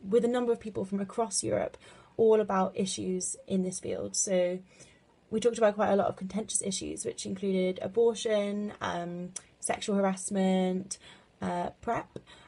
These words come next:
and, um, actually we had an external speaker who came in and talked about transgender rights. So it was really interesting to hear other people's views on these issues, and they actually did vary a lot more than I thought they would.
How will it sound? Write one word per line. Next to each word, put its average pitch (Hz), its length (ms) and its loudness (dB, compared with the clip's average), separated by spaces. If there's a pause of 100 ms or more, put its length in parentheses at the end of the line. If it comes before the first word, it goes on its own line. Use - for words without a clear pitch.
(100)
and, 208 680 -2 (360)
um, 196 600 2
actually 214 240 -2
we 214 40 4
had 202 100 0
an - 140 -4
external 208 380 -2
speaker 196 300 -4
who 190 100 2
came 196 300 2
in 185 100 4
and 190 160 -2
talked 196 160 -4
about - 240 -6
transgender 185 540 -2
rights. - 500 -4 (400)
So 254 140 2
it - 20 6
was 233 120 0
really 285 220 2
interesting 240 360 -4
to 208 80 -8
hear 208 200 0
other 233 220 6
people's 190 360 -6
views 180 340 -8
on 202 160 0
these 190 200 2
issues, 143 540 -6 (220)
and 214 160 2
they 220 80 4
actually 233 260 -2
did 202 160 2
vary 190 380 2
a 190 80 -2
lot 196 160 -4
more 196 180 -2
than 185 120 -6
I 185 80 -8
thought 196 200 -10
they 190 80 -6
would. 190 380 0